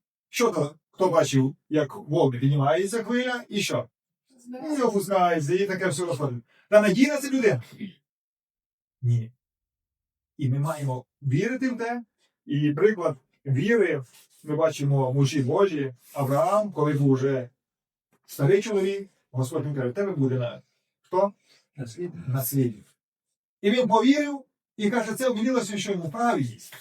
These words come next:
Speaker 1: І це так, наш ми маємо повірити у захист у майбутнє. І Господь дарує, подарує нам тот захист. І тільки далі ми узнаємо, на які умови Божого захисту.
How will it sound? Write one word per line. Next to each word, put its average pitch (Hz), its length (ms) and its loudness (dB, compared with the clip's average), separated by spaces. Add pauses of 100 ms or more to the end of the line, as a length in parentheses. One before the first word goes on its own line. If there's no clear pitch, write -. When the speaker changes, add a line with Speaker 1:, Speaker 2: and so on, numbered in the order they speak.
(800)
Speaker 1:
І 139 160 4
це 220 180 -6
так, 208 200 -4
наш 160 260 -8
ми 143 60 -4
маємо 156 420 -2
повірити 160 640 -2 (360)
у 143 100 -6
захист 131 380 -8
у - 20 -6
майбутнє. 117 400 -4 (120)
І 156 80 -10
Господь 247 340 -6
дарує, 202 380 -4
подарує 208 420 -2
нам 135 160 -8
тот 123 160 -6
захист. - 440 -12 (240)
І 135 80 -8
тільки 185 380 2 (600)
далі 214 480 4
ми 202 100 4
узнаємо, 190 720 4 (100)
на 151 140 2
які 175 380 0
умови 165 680 4 (120)
Божого 127 680 -4 (100)
захисту. 120 600 -2